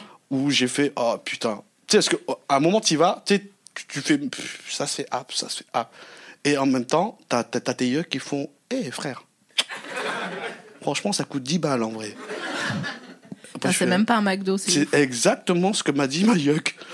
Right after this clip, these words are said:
Speaker 1: <laughs> Elle m'a dit, « Eh, frère, c'est tellement mieux qu'un jouet Happy Meal, ce que tu vas avoir. » <laughs> Et, et franchement, c'est une des meilleures quêtes.
Speaker 2: C'est pas vrai.
Speaker 1: La, la, la, la jouissance où tu te dis, « Putain, j'aurais peut-être pas dû », et en même temps, tu le fais, et tu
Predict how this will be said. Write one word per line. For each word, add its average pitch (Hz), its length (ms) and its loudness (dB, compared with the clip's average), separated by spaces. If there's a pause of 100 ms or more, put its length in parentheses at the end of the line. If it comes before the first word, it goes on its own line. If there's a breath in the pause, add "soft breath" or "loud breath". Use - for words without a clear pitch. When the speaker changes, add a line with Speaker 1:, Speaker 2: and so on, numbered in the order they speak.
(140)
Speaker 1:
<laughs> 349 1200 6
Elle 285 160 6
m'a 196 120 8
dit, « 214 280 2
Eh, 160 160 4
frère, 160 200 0
c'est 147 220 -4
tellement 220 240 4
mieux 214 160 0
qu'un 180 140 4
jouet 170 180 2
Happy 170 240 2
Meal, 208 180 -2
ce - 120 -8
que 170 80 -2
tu 175 120 -6
vas 156 160 2
avoir. » 214 220 2 (880 loud breath)
<laughs> - 2500 -4
Et, 165 260 6
et 156 100 4
franchement, 190 560 2
c'est - 220 0
une 247 160 6
des 165 100 2
meilleures 202 300 2
quêtes. 135 240 -2 (680 loud breath)
Speaker 2:
C'est - 140 -2
pas - 160 6
vrai. 202 300 4
Speaker 1:
La, 135 180 4
la, 131 220 4
la, 143 160 4
la 143 180 4
jouissance 202 420 0
où 165 60 -4
tu 156 120 -6
te 156 40 -4
dis, « 170 200 -2
Putain, 185 320 0
j'aurais 151 200 2
peut-être 180 240 -2
pas 170 140 2
dû », 196 280 0
et 143 80 2
en 139 60 0
même 147 140 2
temps, - 120 -8
tu - 140 -6
le 156 80 -4
fais, 170 260 -2 (140)
et 139 100 -2
tu 147 100 -8